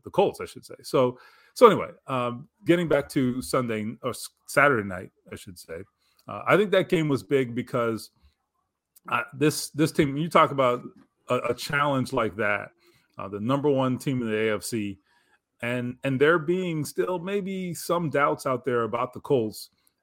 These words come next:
uh, they're sensitive to that, uh, you know, and I think maybe sometimes it's, it's a, it might be just a rallying cry, motivational tactic, I guess, but, but whatever, they believe it. So whatever works for you. Um,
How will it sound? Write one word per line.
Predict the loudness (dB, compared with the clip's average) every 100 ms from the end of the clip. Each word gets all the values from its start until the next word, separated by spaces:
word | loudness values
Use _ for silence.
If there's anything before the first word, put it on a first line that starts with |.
| _
uh, | -6
they're | 6 6
sensitive | 6 0 2 0 0
to | -2
that, | 0 -2 -4 _ _
uh, | -14 -10 -4
you | -2
know, | -2 -2
and | -2
I | -2
think | 0
maybe | 0 0 0
sometimes | -2 2 2 2
it's, | -4 -6 -18 -20 _
it's | -6 -4 -2
a, | -2 -2 -10 _ _ _ _ _ _ _ _ -2
it | 2
might | 4 4
be | 2
just | -2 -4
a | 2
rallying | 6 6 4 0 0
cry, | 4 4 4 2 -2
motivational | -4 -4 0 2 2 -2 -6
tactic, | -2 -2 -2 -8 -6
I | -4
guess, | -2 -4 -6 _
but, | -4 -4 -12 _ _ _
but | -2
whatever, | 6 8 10 8 2 4
they | 4
believe | 6 4 4
it. | -2 -10
So | -4 -2 -2 -6 -10 -14
whatever | 0 0 2
works | 0 0
for | -4 -10 -10
you. | -16 -20 _ _ -6
Um, | -6 -6